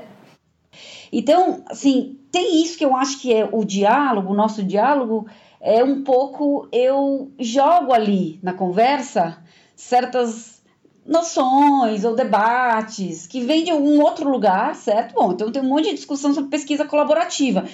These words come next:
Isso é ou não é pesquisa colaborativa, né? E aí essa, e aí essa reflexão conjunta, né, de, não, é, isso é uma pesquisa comunitária porque é feita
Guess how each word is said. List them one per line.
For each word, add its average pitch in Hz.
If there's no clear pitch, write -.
Isso 302
é 381
ou 370
não 311
é 294
pesquisa 277
colaborativa, 240
né? 208
E 233
aí 285
essa, 311
e 233
aí 262
essa 330
reflexão 277
conjunta, 240
né, 233
de, 277
não, 226
é, 160
isso 226
é 226
uma 269
pesquisa 285
comunitária 285
porque 330
é 330
feita 311